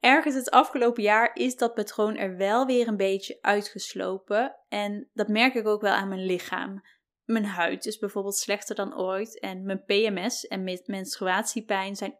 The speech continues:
ook weer verslechterd. Ik wil daarom dit jaar weer meer tijd en energie gaan investeren in eten wat bij mijn lichaam past.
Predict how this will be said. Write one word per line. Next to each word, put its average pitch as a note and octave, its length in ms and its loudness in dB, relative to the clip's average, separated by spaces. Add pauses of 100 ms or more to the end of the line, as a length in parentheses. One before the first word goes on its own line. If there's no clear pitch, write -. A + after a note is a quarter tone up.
ook A3+ 280 2
weer F3 180 -4
verslechterd. - 840 -14 (580)
Ik G#3 160 -8
wil A3+ 200 4
daarom A3 300 2
dit A3+ 200 0
jaar G3+ 260 -4
weer F#3 140 -4
meer B3 380 0
tijd A#3+ 320 -2
en G#3+ 100 -8
energie G#3 520 -4
gaan A#3+ 160 -6
investeren G3+ 800 -6
in F#3+ 280 -8
eten G#3+ 420 -2
wat G3 180 -4
bij F#3 160 -4
mijn A3 420 0
lichaam F3+ 380 -6
past. - 560 -12